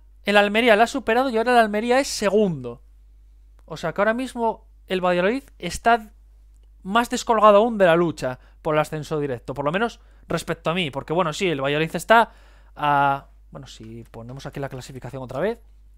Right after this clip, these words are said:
está solamente tres puntos de la Almería. Pero a mí lo que me importa es la distancia que saco ahora mismo yo al tercer clasificado. Es lo que a mí me importa. Y ahora mismo esa distancia so-, es de catorce puntos.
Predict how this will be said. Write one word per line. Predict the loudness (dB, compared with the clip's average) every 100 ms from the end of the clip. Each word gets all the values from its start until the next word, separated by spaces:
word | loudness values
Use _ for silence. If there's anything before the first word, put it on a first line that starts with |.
| -20 -20 -20 -18 -10
está | 0 2
solamente | 2 0 -2 -6
tres | -8 -8
puntos | -6 -6 -4
de |
la | -4
Almería. | -4 -4 -2
Pero | -4
a |
mí | -2
lo | -4
que |
me | -4
importa | -4 -2 0 0 -2 -6 -20 -20 -20 -14 -4
es | 2
la | 2
distancia | 2 2 2 2 -2 -2
que | -2
saco | 2 2 4
ahora | 4 4
mismo | 0 -4 -4
yo | 0 -2 -2 -12 -20 -20 -20 -20 -8
al | 2 2
tercer | 2 0 -2 -4
clasificado. | -4 0 0 -4 -8 -6 -6 -8 -14 -20 -20 -20 -20 -20 -16
Es | -8
lo | -4
que | -4
a |
mí | -2
me | -2
importa. | -2 -4 -6 -4 0
Y |
ahora | 0
mismo | 0 -4 -2
esa | -2
distancia | -2 -2 -2 -2
so-, | -8 -10 -10
es | -6 -4
de | -2
catorce | -2 4 4 4 -6
puntos. | -10 -4 -2 -2 -6 -10 -14 -20